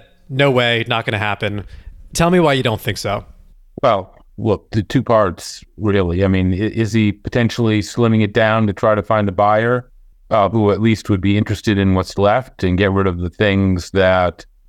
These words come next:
Speaker 2: are losing value, like the linear T V assets,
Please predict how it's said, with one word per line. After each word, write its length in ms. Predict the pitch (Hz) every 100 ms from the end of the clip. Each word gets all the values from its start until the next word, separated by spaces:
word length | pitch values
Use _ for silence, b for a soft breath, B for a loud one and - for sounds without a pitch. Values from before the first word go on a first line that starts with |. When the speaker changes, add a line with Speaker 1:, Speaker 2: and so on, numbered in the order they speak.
| -
Speaker 2:
are 320 | - 92 87 76 58 107
losing 400 | 107 92 98 90
value, 500 | 101 107 107 123 139
like 480 | 113 95 90 87 -
the 120 | 90
linear 360 | 90 98 95 90
T 240 | - 101
V 400 | 87 104 104 107
assets, 720 | 101 104 - 113 110 - -